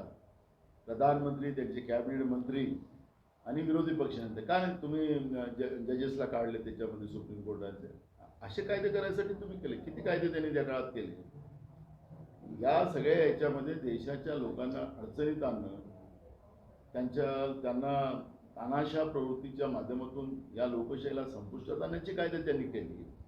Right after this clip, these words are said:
आणि तिथं तुम्ही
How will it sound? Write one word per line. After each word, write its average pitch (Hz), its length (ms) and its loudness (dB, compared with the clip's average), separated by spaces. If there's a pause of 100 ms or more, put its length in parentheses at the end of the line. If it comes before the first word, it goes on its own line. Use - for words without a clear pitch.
(840)
आणि 156 200 -2
तिथं 175 500 4 (300)
तुम्ही 175 360 0